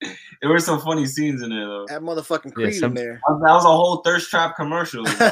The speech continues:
Speaker 3: trap
Speaker 1: I wanted to
Speaker 3: commercial.
Speaker 1: go to the gym after I seen that. I'm like, "Damn, bro, I gotta go work out." <laughs> Because I was not
Speaker 2: <laughs>
Speaker 3: Dude, I really don't remember any of these. Uh, then the losers,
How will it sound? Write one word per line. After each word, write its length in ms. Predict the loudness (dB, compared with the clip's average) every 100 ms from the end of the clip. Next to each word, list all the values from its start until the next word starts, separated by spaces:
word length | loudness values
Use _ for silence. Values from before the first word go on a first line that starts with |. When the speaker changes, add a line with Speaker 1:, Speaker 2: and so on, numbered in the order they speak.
| 4 4
Speaker 3:
trap 180 | 4 6
Speaker 1:
I 480 | 4 4 4 6
wanted 200 | 4 2
to 60 | -2
Speaker 3:
commercial. 420 | 2 2 2 -6 -10
Speaker 1:
go 80 |
to 60 | -4 -4
the 40 | 0
gym 200 | 0 4
after 240 | 4 4
I 100 | 4
seen 200 | 4 0
that. 200 | 2 4 4
I'm 40 |
like, 160 | 2 2
"Damn, 360 | 2 4 4
bro, 100 | 4
I 80 | 4
gotta 160 | 4 4
go 160 | 2
work 200 | 2 2 4
out." 380 | 4 4 2 -6
<laughs> 80 | -6
Because 200 | -4 -4 0
I 100 | 0
was 100 | 2
not 480 | 2 4 4 4 -2
Speaker 2:
<laughs> 600 | _ -18 -6 -4 -4 -2
Speaker 3:
Dude, 140 | -4
I 100 | 0
really 240 | 0 0 2
don't 100 | 0
remember 320 | 0 -6 -8
any 360 | -10 -10 -8 -10
of 60 |
these. 360 | -12 -10 -10 -10 -18
Uh, 140 | -20 -18 -20 _ -20 _ _ _ _ _ _
then 260 | 2 4 6
the 80 | 4
losers, 1000 | 2 6 8 8 6 4 4 2 -2 -12